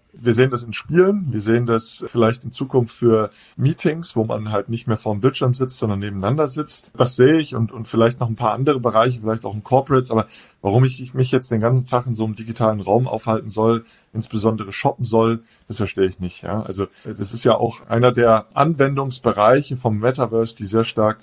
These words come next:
gelobt werden oder hervorgehoben werden, das ist Shopping. Ich sehe das nicht. Ich bin aber auch kein Shopper, also ich mag das <laughs> einfach nicht und, äh, da, da werde ich auch nicht mich, äh, in einem digitalen Raum da aufhalten.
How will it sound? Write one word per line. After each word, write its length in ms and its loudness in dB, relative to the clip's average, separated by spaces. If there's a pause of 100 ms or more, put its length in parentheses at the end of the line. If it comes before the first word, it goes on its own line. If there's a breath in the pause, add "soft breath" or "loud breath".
(220)
gelobt 400 0
werden 260 0
oder 160 -4
hervorgehoben 540 -2
werden, 180 -2
das 160 -12
ist 80 -12
Shopping. 460 -2 (280 soft breath)
Ich 280 -8 (360)
sehe 100 4
das 160 -6
nicht. 240 0
Ich 80 -20
bin 140 2
aber 180 2
auch 140 -10
kein 160 -4
Shopper, 320 -2
also 220 -4
ich 100 -14
mag 160 -4
das 320 -4
<laughs> 60 -20
einfach 360 0
nicht 300 0
und, 240 -8
äh, 140 -16
da, 100 -10
da 220 -6
werde 120 -2
ich 100 -8
auch 100 -2
nicht 180 -8
mich, 240 -10
äh, 240 -2
in 200 -10
einem 180 -10
digitalen 480 -2
Raum 260 -2
da 80 0
aufhalten. 580 -4